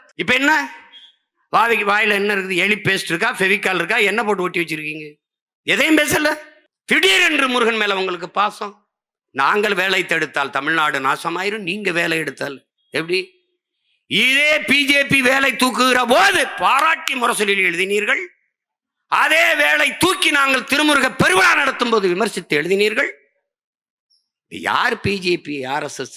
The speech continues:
தத்துவத்தின் அடிவரடிகள் யார்? நீங்களா, நாங்களா? யார் வந்தாலும் திமுகவை ஏத்திட்டியா சங்கி. அப்ப நீங்களான லுங்கி அங்கியா? நீங்க யாரு?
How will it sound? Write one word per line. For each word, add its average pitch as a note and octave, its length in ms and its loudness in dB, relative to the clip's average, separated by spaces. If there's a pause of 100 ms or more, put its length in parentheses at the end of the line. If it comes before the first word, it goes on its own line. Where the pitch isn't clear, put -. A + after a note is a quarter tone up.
தத்துவத்தின் B2 560 -4
அடிவரடிகள் A#2+ 560 -4
யார்? E3+ 320 -2 (140)
நீங்களா, D3+ 460 -4
நாங்களா? A3 460 -4 (1800)
யார் A#3+ 480 2
வந்தாலும் B3+ 440 0
திமுகவை A3+ 420 0
ஏத்திட்டியா G3+ 440 -2
சங்கி. D3+ 340 -4 (260)
அப்ப E3 180 -2
நீங்களான F3 540 -4
லுங்கி F3 360 -6
அங்கியா? D3 420 -6 (880)
நீங்க G#3+ 280 0
யாரு? F3 340 0